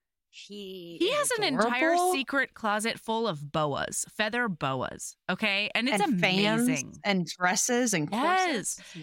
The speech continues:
Speaker 2: And a bunch of, like, d-, you know, fancy dude clothes, too.
Speaker 1: Uh-huh, because they
Speaker 2: It's
Speaker 1: fit him when
Speaker 2: amazing.
Speaker 1: he was younger, and he was, he was a little bit of a dandy when he was a youth.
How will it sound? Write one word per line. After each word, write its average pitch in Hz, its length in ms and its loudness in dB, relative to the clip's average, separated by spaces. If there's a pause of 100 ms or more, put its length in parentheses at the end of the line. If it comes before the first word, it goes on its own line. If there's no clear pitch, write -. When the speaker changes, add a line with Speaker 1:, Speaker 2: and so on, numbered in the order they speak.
(120)
Speaker 2:
And 311 180 0
a 359 80 0
bunch 269 280 2
of, 311 120 -2
like, 254 320 -2
d-, 170 520 -10
you 220 100 2
know, 165 140 2
fancy 226 360 2
dude 165 380 0
clothes, 240 500 -2
too. 233 560 -2 (240)
Speaker 1:
Uh-huh, 196 580 0
because 254 320 2
they 220 80 4
Speaker 2:
It's 196 100 0
Speaker 1:
fit 208 120 2
him 254 120 4
when 233 160 4
Speaker 2:
amazing. - 40 -4
Speaker 1:
he 226 80 0
was 196 160 -6
younger, 190 460 -8
and 165 180 2
he 196 180 -2
was, 202 320 -6
he 220 160 -12
was 220 180 -10
a 190 60 -12
little 180 240 -10
bit 175 260 -4 (100)
of 180 140 -2
a 175 80 -4
dandy 165 440 -8
when 180 140 -8
he 208 220 -8
was 190 160 -8
a 107 100 -8 (300)
youth. 175 380 -6